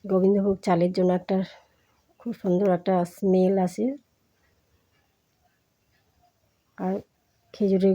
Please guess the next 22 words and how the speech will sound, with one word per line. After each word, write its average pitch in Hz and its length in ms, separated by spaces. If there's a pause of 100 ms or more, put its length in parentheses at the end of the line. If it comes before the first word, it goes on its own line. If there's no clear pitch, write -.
গুড়ের 190 300 (360)
সাথে 190 360 (540)
আর 226 160 (100)
কথা 214 300
হবে 220 260
না, 262 60 (480)
just 220 260 (140)
মুখে 208 280
দিলেই 220 300
গলে 180 280
যাবে, 185 240 (760)
দারুণ। 175 420 (1040)
তো - 20 (100)
চলো 196 220
বন্ধুরা, 208 380
এদিকে 196 240 (100)
রান্নাটা 185 340 (100)
বসিয়ে 185 260
দিয়েছি। 202 240 (120)
খেয়ে 190 240
দিয়ে 190 220
এসে 214 200